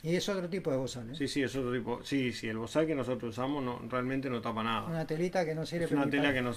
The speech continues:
Speaker 2: no sirve
Speaker 1: ni
Speaker 2: para
Speaker 1: para
Speaker 2: nada.
Speaker 1: limpiarse el que te dije,
Speaker 2: No,
Speaker 1: pero
Speaker 2: no
Speaker 1: bueno.
Speaker 2: sirve para nada. Realmente es un bozal diferente, es un bozal quirúrgico y es un bozal que no permite que pasen determinadas bacterias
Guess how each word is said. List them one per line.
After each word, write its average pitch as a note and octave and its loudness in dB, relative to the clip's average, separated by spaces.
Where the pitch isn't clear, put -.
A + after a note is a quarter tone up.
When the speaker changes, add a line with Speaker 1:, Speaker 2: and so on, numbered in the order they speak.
Speaker 2:
no A#2+ -2
sirve B2 0
Speaker 1:
ni A2+ 0
Speaker 2:
para - -
Speaker 1:
para A2+ 2
Speaker 2:
nada. D#3+ 2
Speaker 1:
limpiarse E3+ 2
el C#3+ 0
que D#3 -4
te D3+ -4
dije, D#3 0
Speaker 2:
No, C3+ 0
Speaker 1:
pero B2+ 0
Speaker 2:
no C3+ 0
Speaker 1:
bueno. C#3 0
Speaker 2:
sirve B2+ 0
para A#2 -2
nada. A2+ -6
Realmente C3+ 0
es B2 -2
un A#2 -2
bozal B2 -2
diferente, C#3+ 0
es C3+ -10
un B2 -2
bozal A#2+ 0
quirúrgico D3+ 2
y D3+ 4
es C#3 -2
un C3 -2
bozal A#2+ -2
que B2 -2
no B2+ -2
permite B2+ 0
que B2 0
pasen B2+ -4
determinadas B2 -2
bacterias A2 -2